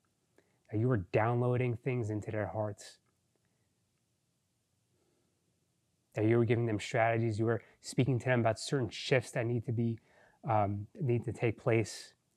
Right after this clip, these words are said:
either in their careers or in their, any other areas of their lives, Lord. Thank you that you empower them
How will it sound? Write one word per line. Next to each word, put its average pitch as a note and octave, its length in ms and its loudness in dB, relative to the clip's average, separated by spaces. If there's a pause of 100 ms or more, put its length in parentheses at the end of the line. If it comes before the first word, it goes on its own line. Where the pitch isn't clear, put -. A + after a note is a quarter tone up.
(100)
either A2 220 -2
in G#2 80 0
their A2 120 -2
careers A#2 460 0
or G#2 120 -2
in G#2 100 0
their, G#2 200 -2 (1500)
any C3 180 6
other B2 340 4 (100)
areas A#2+ 340 4
of A2 80 2
their G#2+ 160 2
lives, G#2+ 340 2
Lord. G2+ 260 -2 (1160)
Thank B2 220 4
you A#2+ 80 4
that A#2 140 2
you A#2 120 2
empower A#2 500 4
them A2 320 -2